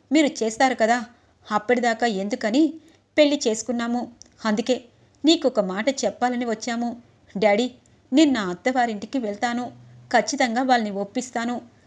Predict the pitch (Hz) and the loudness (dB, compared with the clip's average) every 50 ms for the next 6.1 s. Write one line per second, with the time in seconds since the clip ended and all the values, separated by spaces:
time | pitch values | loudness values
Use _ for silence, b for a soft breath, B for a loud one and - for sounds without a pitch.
0 | _ - 262 311 330 285 240 202 214 247 262 254 247 240 214 175 180 190 202 233 | _ 0 2 2 4 4 2 0 0 0 0 0 0 -2 -2 -2 -2 -2 -2 -2
1 | - 254 226 226 196 220 240 220 - 202 226 240 - 247 214 - - 196 202 208 | -2 -2 -4 -2 -2 -4 -4 -4 -4 -6 -6 -4 -4 -6 -6 -6 -4 -4 -2 -2
2 | 220 240 254 247 b b b b - 311 320 330 294 294 262 233 196 170 175 185 | -2 -4 -4 -8 b b b b -4 0 2 2 2 2 0 -2 -2 -4 -6 -8
3 | 202 247 - 330 330 320 311 311 294 254 262 254 233 - - 202 220 - - 262 | -8 -4 -2 0 0 0 0 0 -2 -2 -2 -4 -4 -6 -6 -8 -8 -6 -6 -6
4 | 226 190 190 196 208 226 254 269 B B B B _ - 330 330 294 214 - - | -4 -4 -4 -4 -4 -4 -4 -6 B B B B _ -4 -2 0 -2 -2 -2 -4
5 | - 196 196 202 247 262 240 233 247 240 - - 226 233 220 226 220 196 196 196 | -4 -2 0 0 2 2 2 0 -2 -4 -6 -6 -6 -6 -4 -2 -2 0 0 0
6 | 214 | -2